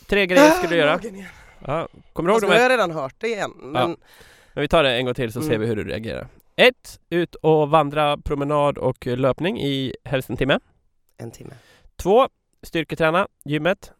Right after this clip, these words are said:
Speaker 1: Gör någonting. Eh, var inte så jättenoga vad. Det handlar om att du ska få in en vana.
Speaker 2: Gymmet.
Speaker 1: Gymmet. Tre, testa hur långt kan du springa.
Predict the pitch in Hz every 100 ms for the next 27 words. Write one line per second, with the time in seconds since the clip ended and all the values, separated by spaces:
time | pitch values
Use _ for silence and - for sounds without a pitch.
0 | _ 160 165 156 160 - 170 - _ 151
1 | 147 139 139 143 139 127 - _ _ -
2 | 135 143 - 135 131 123 127 135 127 139
3 | 156 185 170 - 143 135 123 120 - 123
4 | 117 117 113 117 135 _ _ - _ -
5 | _ 127 104 - - - _ - 123 117
6 | 113 120 - - - - - - _ 156
7 | 175 101 - - - _ _ 156 - -
8 | 143 - 143 147 135 127 - - 120 -
9 | - - 82